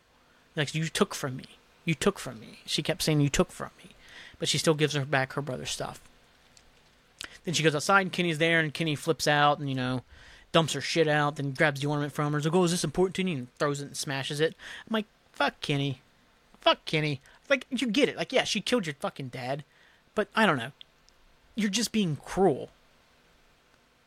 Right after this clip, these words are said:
Like, I don't, I just don't believe in being cruel. Now, obviously, they're in a place that's so fucking cruel to them all the time that obviously it's just, like, a breaking point. But, man, I don't know. I was like, "Fuck off.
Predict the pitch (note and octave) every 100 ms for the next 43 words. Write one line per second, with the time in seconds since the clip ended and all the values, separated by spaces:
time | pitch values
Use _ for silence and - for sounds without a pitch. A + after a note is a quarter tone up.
0 | _ D#3 F#3 F3 E3 D#3 F3+ D#3+ F3+ D3+
1 | D#3+ D3+ C3 - E3+ A2 - - - -
2 | A3+ A3 - F#3+ G3 D#3+ B2+ - - F#3+
3 | E3+ D#3+ - - F#3 E3+ - E3+ - B2+
4 | - E3 D3 C#3 C3 C3+ D3 D#3+ C#3+ D3
5 | C#3 C#3+ D3+ E3 B2+ A#2+ B2 C3 C3 C#3
6 | C3+ B2 A#2 C3 F3 E3+ F#3+ F#3+ G#3+ -
7 | - - - - F#3+ C3 A#2+ A#2+ B2 A#2
8 | A2 A#2 - _ _ _ _ _ _ _
9 | D3 C3+ B2 A#2 A#2 - - G3 F3+ A#2
10 | G#2+ G#2+ -